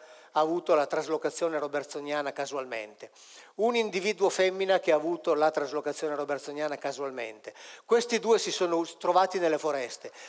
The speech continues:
si sono uniti e hanno fatto dei figli, cioè tutta una roba statisticamente impossibile. Tant'è che questi genetisti dicono che questa roba qui poteva avvenire soltanto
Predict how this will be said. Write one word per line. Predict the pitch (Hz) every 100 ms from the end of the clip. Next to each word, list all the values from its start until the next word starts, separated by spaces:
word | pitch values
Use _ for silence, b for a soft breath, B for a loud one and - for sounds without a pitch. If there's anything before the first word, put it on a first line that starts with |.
| B
si | -
sono | 175 220 214
uniti | 202 220 240 220
e |
hanno | 180 170
fatto | 185 180 185
dei | 165
figli, | 160 190 175
cioè | 156 143
tutta | 156 151
una | 127
roba | 127 123 110 - B B
statisticamente | - 151 - 147 143 139 139 135
impossibile. | 127 - - 113 110 107 - B B B -
Tant'è | 156 165
che | 156 151
questi | 165 151 151
genetisti | 170 180 180 170 185
dicono | 147 143 156
che |
questa | 139 139 147
roba | 143
qui | 139 175
poteva | - - 143
avvenire | 131 151 156 131 123
soltanto | - 135 165 175 180 190